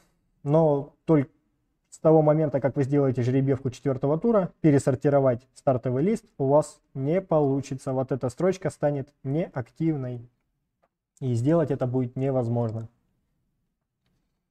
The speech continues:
То есть вы отсортировали стартовый список, переходите непосредственно к нему.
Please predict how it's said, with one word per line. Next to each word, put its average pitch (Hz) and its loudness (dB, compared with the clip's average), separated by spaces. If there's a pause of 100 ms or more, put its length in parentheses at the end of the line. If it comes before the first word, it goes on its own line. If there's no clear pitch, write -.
(1300)
То 143 -8
есть 123 -8
вы 139 0
отсортировали 127 0
стартовый 127 -10
список, 214 -8 (360)
переходите 127 -6 (1800)
непосредственно 131 -2
к - -16
нему. 185 -6